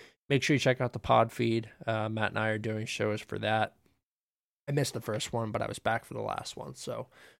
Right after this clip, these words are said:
uh, check that stuff out. Make sure you check out all past episodes of this show. If you've missed anything, uh,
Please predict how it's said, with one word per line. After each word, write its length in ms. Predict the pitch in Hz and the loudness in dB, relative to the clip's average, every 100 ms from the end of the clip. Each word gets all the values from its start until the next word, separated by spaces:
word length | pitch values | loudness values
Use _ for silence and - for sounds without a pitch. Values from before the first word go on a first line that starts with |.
| _ - | _ 0
uh, 160 | 120 | 0
check 240 | - 151 - | 6 8 10
that 160 | 151 | 8
stuff 180 | - 143 | 8 10
out. 240 | 156 151 | 10 10
Make 160 | - 131 | 4 0
sure 80 | 135 | 0
you 60 | |
check 200 | - 131 | 4 4
out 160 | 127 127 | 6 8
all 140 | 123 | 8
past 340 | 120 120 120 - | 6 4 4 2
episodes 680 | - 117 - 117 117 117 - | -6 -4 0 2 2 -2 -2
of 400 | 113 117 110 110 - - - _ _ | 0 0 -2 -4 -12 -20 -20 _ _
this 260 | 120 120 170 | 2 10 10
show. 360 | - 190 180 180 | 10 10 10 8
If 160 | - | 0
you've 120 | 113 | -2
missed 300 | 123 127 - | 2 2 4
anything, 540 | 131 123 113 131 139 135 120 - | 2 2 2 2 2 -2 -6 0
uh, 320 | 113 113 | 2 4